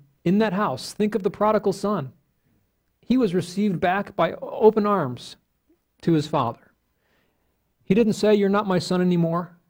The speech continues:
He didn't say, "Get out of here." He said, "You're my son. My son which was dead is now alive." You know, he thought his son was, was dead, and he rejoiced to see his son again. This position of a son is different.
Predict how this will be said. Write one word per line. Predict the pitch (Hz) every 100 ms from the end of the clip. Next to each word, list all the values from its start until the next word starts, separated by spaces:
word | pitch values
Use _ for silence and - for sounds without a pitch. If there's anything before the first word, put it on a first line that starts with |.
| _
He | -
didn't | 185 208
say, | 196 190 190
"Get | 165 156
out | 185 185
of | 185
here." | 165 151 180 - _ _ _ _ _ _ _ _ -
He |
said, | 151 165 147
"You're | 160
my | 165
son. | 156 - 190 147 135 _ _ _ _ _ _
My | -
son | 139 - 180
which | 185 185
was | 175 151
dead | 131 185
is | 156
now | 143 151 160
alive." | 151 160 170 127 143 _ _ _ _ _ _
You | 135
know, | 147
he | 147
thought | 151 160
his | 156 151
son | 156 160 160
was, | 147 135 -
was | 131 131
dead, | 147 160 135
and | 135 131 135 _ _
he | -
rejoiced | 143 143 131 170 196 -
to | 156
see | - 160
his | 143
son | - 180
again. | 165 135 117
This | 123 - - _ _
position | 151 165 233 226
of | 202
a | 165
son | - - 185 147
is | 110
different. | - 151 151 143 127 -